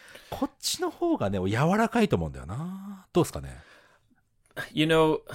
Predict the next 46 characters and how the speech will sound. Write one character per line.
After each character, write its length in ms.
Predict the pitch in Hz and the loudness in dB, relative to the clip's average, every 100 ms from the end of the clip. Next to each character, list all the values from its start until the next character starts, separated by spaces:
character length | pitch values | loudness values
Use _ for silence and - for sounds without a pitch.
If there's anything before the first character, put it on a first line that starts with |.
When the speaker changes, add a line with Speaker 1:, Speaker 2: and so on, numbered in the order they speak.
| - - _ - | -16 -20 _ -4
Speaker 2:
maybe, 800 | 120 123 135 139 160 165 165 135 | 2 4 4 4 2 2 -2 0
but 420 | 113 107 104 - | 2 2 2 -2
more 380 | 113 123 139 139 | 2 4 4 4
than 260 | 123 113 | 2 0
Speaker 1:
う 40 | 107 | 0
ん。 60 | |
Speaker 2:
anything, 640 | 104 104 107 127 151 190 - | 0 -2 -4 -4 -4 -6 -8
it 220 | 113 - | -10 -8
depends 400 | 113 - 107 131 | -10 -6 -4 -2
Speaker 1:
う 20 | |
ん。 40 | - | -4
Speaker 2:
how 420 | - 113 107 107 | -4 0 2 2
you 200 | 98 92 | 0 -4
say 320 | - - 87 | -6 -6 -6
it. 300 | 85 - - _ _ - - - - - - 123 | -6 -14 -20 _ _ -20 -20 -18 -18 -20 -10 -6
Speaker 1:
ま 120 | 92 | -4
あ、 20 | |
そ 140 | - | -2
り 60 | 104 | -2
ゃ 40 | |
そ 120 | - 175 | -2 -4
う 20 | |
で 80 | 170 | -4
す 140 | - | -6
よ。 120 | 156 - _ _ | -8 -8 _ _
Speaker 2:
Yeah. 300 | 127 113 - | -4 2 4
Speaker 1:
<laughs> 40 | - | 4
そ 140 | 127 | 4
う。 40 | - - - | 0 -4 -2
ど 180 | 127 156 | 4 4
の 120 | 262 | 6
よ 140 | 240 160 | 8 8
う 40 | |
に 80 | 120 | 6
し 60 | |
て 100 | - | 2
言 80 | 104 | 0
う 40 | 104 | 0
か。 60 | |
だ-、 80 | 185 | -6
ま、 180 | 160 160 | -8 -8
じ 140 | 170 | 0
ゃ 40 | 302 | 0
あ、 20 | |
こ 140 | - | 2
れ 120 | 285 | -2